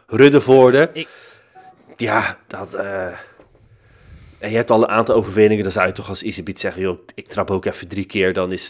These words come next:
Speaker 1: het, eh, dan is het geweest." Maar laten we wel zeggen: het zorgt voor een opleving op alle fronten. Ehm, je ziet het ook aan, aan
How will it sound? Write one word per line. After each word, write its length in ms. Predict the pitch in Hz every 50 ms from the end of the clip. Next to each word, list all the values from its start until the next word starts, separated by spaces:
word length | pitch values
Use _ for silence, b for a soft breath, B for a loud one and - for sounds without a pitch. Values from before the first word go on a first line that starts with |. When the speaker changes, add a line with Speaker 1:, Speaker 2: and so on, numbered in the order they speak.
| -
Speaker 1:
het, 100 | - -
eh, 220 | 107 92 92 90 90
dan 180 | 90 90 92
is 80 | 95 -
het 100 | - -
geweest." 340 | - 98 98 101 98 - -
Maar 260 | 151 147 156 151 - B B B B B B
laten 300 | B 143 147 147 147 151
we 60 | 143
wel 100 | 143 139
zeggen: 340 | 131 135 127 - 139 123 - b b b b b b b
het 200 | - - 147 -
zorgt 300 | - 185 165 - - -
voor 280 | - 170 156 156 143 143
een 100 | 151 -
opleving 640 | 196 185 160 165 160 165 165 156 156 151 156 - - _ _ _ -
op 160 | - - -
alle 240 | 147 160 160 147 -
fronten. 580 | - - 135 135 135 131 - 151 143 147 135
Ehm, 540 | 147 143 131 131 131 131 131 127 127 127 127 123 123 - - _ _ _
je 100 | - 117
ziet 100 | 117 147 139
het 120 | 131 147
ook 140 | 139 139 139
aan, 340 | 131 131 127 131 131 - -
aan 180 | 147 139 135